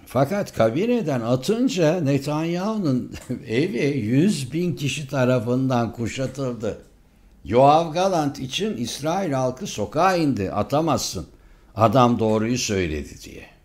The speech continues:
Böyle de bir durumu var Yoav Gallant'ın. Arkasında böyle bir, e, kitle var. O yüzden şimdi durum vahim. Netanyahu'dan da tepki geldi. Diyor ki, "Gazze'deki Hamasistan'ı bir fetihistan, el fetih yani.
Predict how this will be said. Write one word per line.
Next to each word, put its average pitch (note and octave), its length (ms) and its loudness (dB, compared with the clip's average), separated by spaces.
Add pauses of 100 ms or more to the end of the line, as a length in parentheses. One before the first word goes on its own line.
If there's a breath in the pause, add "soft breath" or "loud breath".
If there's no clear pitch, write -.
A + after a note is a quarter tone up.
(840)
Böyle G#2 260 2
de C#3 140 2
bir D#3+ 100 -4
durumu F3 420 -2
var C#3 280 0
Yoav F2+ 440 2
Gallant'ın. C#2 520 -10
Arkasında G2 760 -4
böyle C#3 320 -2
bir, C#3 180 0 (480 soft breath)
e, A2+ 300 0
kitle C3+ 400 2
var. E3 220 8
O E3 180 2
yüzden G#3 500 2 (460 soft breath)
şimdi G3 500 0
durum G#3+ 360 0
vahim. F3+ 400 2 (160)
Netanyahu'dan F3 1000 0
da F3 100 -2
tepki E3+ 400 -4
geldi. A#2+ 440 4 (800 soft breath)
Diyor F3+ 260 0
ki, C#3+ 180 -2
"Gazze'deki D#3+ 1000 2 (100)
Hamasistan'ı D3+ 1080 0
bir D3+ 200 -2
fetihistan, C#3+ 1000 0
el G#2+ 160 4
fetih G2 420 -2
yani. C#2+ 360 -2